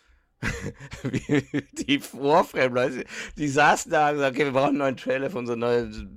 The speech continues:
Expansion-Game, whatever, Arschgeficke. Und <laughs> wir brauchen einen Promi, wir brauchen jemanden, der so richtig Punch hat.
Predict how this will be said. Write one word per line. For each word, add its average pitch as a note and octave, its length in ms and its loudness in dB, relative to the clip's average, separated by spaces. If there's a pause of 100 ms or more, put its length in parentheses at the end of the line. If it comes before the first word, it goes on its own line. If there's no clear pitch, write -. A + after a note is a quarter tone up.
Expansion-Game, G#2 1300 -2
whatever, F2+ 520 -8
Arschgeficke. F#2+ 640 -12 (380)
Und A2+ 380 -6 (100)
<laughs> - 680 -10
wir G#2+ 120 -6
brauchen B2 320 4
einen A#2 140 -2
Promi, A2 460 -2
wir G2 80 -6
brauchen A2+ 320 -4
jemanden, A2+ 280 -6
der G#2+ 140 -2
so G#2+ 80 -6
richtig C#3 440 -12
Punch C3 360 -10
hat. - 300 -14